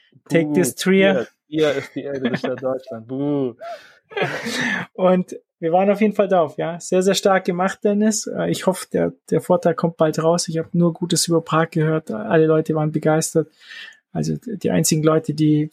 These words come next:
Speaker 1: von denen ich gehört hab, die nicht begeistert waren, das waren die, die nicht da waren. Die waren ein bisschen neidisch. Aber ansonsten, äh, war es wirklich, äh, top, was ich so gehört hab. Freut mich riesig. Und ja, ähm, Pocket war ja auch da,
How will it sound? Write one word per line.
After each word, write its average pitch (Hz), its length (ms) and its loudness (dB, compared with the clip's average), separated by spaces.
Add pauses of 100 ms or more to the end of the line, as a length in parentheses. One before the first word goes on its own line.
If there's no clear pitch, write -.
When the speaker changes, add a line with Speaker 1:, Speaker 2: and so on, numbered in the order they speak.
Speaker 1:
von 156 160 -2
denen 156 180 2
ich 151 80 -4
gehört 160 240 0
hab, 151 140 0
die 156 80 -2
nicht 156 180 -2
begeistert 151 460 2
waren, 147 200 0
das 147 160 -4
waren 147 200 -2
die, 151 100 -6
die 151 220 0
nicht 180 420 -4
da 151 160 4
waren. 147 240 0 (680)
Die 151 80 -6
waren 147 160 -2
ein 143 40 -4
bisschen 151 280 2
neidisch. 160 520 2 (220)
Aber 147 160 0
ansonsten, 147 560 0
äh, 147 340 0
war 139 140 2
es - 180 0
wirklich, 139 360 -2
äh, 160 160 -2 (100)
top, - 320 -2 (160)
was 160 160 -2
ich 165 80 -2
so 151 100 2
gehört 151 340 0
hab. 147 200 -4 (260)
Freut 160 300 0
mich 147 180 2
riesig. 165 400 2 (760)
Und 165 300 2 (160)
ja, 160 280 2 (400)
ähm, 160 400 0 (160)
Pocket 202 300 0
war 180 100 6
ja 170 160 4
auch 175 120 2
da, 233 260 2